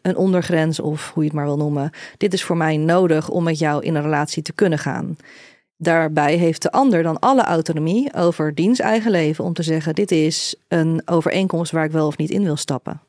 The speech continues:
En dat zijn de ontzettende rotkruispunten op ons leven, waar of we moeten besluiten of we met iemand waarvan we heel veel houden of heel veel gevoel voor hebben, wel of niet door willen gaan of echt willen opstarten nadat we twee maanden verliefd zijn.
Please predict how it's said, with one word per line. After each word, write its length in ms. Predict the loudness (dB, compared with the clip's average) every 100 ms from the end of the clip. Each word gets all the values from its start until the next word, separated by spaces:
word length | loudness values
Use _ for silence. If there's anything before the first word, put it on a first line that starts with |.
| _ _ _ _
En 180 | -4 2
dat 320 | 2 2 -2 -6
zijn 300 | 0 0 2
de 220 | 0 0 -4 _ _
ontzettende 680 | -6 -2 -2 0 0 0 0 -4
rotkruispunten 840 | -2 -2 0 2 2 2 -2 -2
op 120 | -2
ons 80 | -2
leven, 480 | 2 4 4 2 0
waar 140 | 0 -2
of 140 | -2
we 60 | -2
moeten 240 | -2 -4
besluiten 480 | -4 0 2 2 0
of 80 | -2
we 80 | 0
met 140 | 0
iemand 320 | 0 0 0
waarvan 300 | -2 -2 -2
we 60 | 0
heel 140 | 0
veel 160 | 0 0
houden 240 | 2 0
of 80 | 0
heel 120 | 0
veel 100 | 0
gevoel 260 | -2 0 0
voor 160 | 0 0
hebben, 360 | 0 0 -4 -6 -18 -20 -18 -2
wel 200 | 2 2
of 140 | 2
niet 320 | 2 0 -4 -6
door 300 | 0 4 4
willen 180 | 2
gaan 340 | 2 0 0 -2
of 340 | -4 -4 -12 -20 _ _
echt 200 | -4 0
willen 180 | 0 2
opstarten 680 | -2 0 -2 2 0 0 0
nadat 480 | 0 2 0 -2
we 260 | -2 -2 -2
twee 220 | -2 -2
maanden 200 | 0 -2
verliefd 280 | -2 -2 -2
zijn. 320 | -4 -2 -4